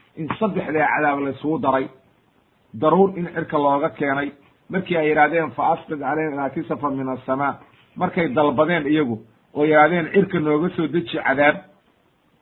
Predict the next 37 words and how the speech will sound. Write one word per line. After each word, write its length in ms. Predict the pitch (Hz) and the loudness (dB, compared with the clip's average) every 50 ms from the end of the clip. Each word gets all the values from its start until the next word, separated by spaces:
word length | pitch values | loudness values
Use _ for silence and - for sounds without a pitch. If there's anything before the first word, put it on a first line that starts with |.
| _ _ _ _ - | _ _ _ _ -6
oo 120 | - 147 160 | -2 2 2
waxa 180 | 170 160 160 156 | 4 4 4 4
weeye, 160 | 151 147 147 | 4 2 0
cirka 280 | - 185 165 - - 156 | -2 -6 -6 -4 -4 -4
nagu 240 | 147 147 156 170 170 | -4 -2 -4 -4 -6
soo 180 | - - 165 147 - | -2 -2 -2 0 2
deji 240 | 190 185 190 170 160 | 0 0 0 -4 -4
qayb 220 | - 156 170 165 - | -2 -2 -2 -2 -2
ka 120 | - 185 | -2 -2
mid 160 | 165 147 127 | -2 -2 -4
ah, 80 | 117 113 - _ _ _ _ _ _ - | -6 -8 -12 _ _ _ _ _ _ -4
ayaa 280 | 151 170 185 185 175 147 131 | -2 0 4 4 4 2 4
daruur 280 | 160 160 175 185 196 170 | 2 2 4 4 4 4
loo 200 | 170 165 165 170 165 | 4 4 2 2 2
soo 140 | - 156 151 123 | 2 0 0 2
diray. 300 | 113 147 160 170 190 - - _ _ _ _ _ _ _ - | 2 2 0 0 0 -4 -12 _ _ _ _ _ _ _ -2
Leanno 280 | 156 185 190 185 175 147 | 2 8 8 8 8 8
daruurtu 360 | 156 165 180 190 180 - - - | 6 4 4 2 0 0 -6 -6
cirkay 260 | 202 - - 185 160 | -6 -4 -2 -4 -4
ka 120 | - - | -4 -6
timaadaa, 560 | - - 147 143 139 135 120 147 156 160 - - - _ _ _ _ _ _ _ _ - | -6 -4 -2 2 4 4 6 8 6 6 6 2 -10 _ _ _ _ _ _ _ _ -4
daruurtii 460 | 113 147 151 175 196 190 190 175 170 | 0 2 6 6 6 6 4 0 2
baa 120 | 160 151 147 | 4 6 6
loo 180 | 151 165 170 165 | 6 4 2 2
soo 160 | - 165 160 135 | 2 2 2 2
diray, 320 | 123 160 170 170 175 175 - _ _ _ _ _ _ _ - | 2 -2 -2 -2 -4 -6 -10 _ _ _ _ _ _ _ -2
waa 120 | 139 156 160 | 2 2 2
la 100 | 156 - - | 2 2 2
soo 120 | 175 190 185 | 4 2 4
dul 240 | 160 170 165 151 | 4 2 -2 -2
istaajiyey, 680 | 120 - - 160 151 147 - - 156 180 190 196 190 - - _ _ _ - - | -4 -4 -2 0 0 0 -2 -2 2 2 2 2 0 -6 -16 _ _ _ -8 -4
markaasaa 580 | - - - 165 156 151 - - 151 143 135 | -4 -2 2 4 4 4 6 6 6 6 6
naar 380 | 135 135 143 151 160 160 160 - - | 6 4 2 4 4 4 2 0 -4
iyo 180 | 139 143 139 117 | -4 -4 -4 0
dab 200 | 107 165 135 143 | 0 0 0 0
looga 300 | 143 139 139 139 151 147 | 0 0 2 2 2 0
dhigay, 340 | 135 139 139 131 135 131 | 0 0 0 0 0 -2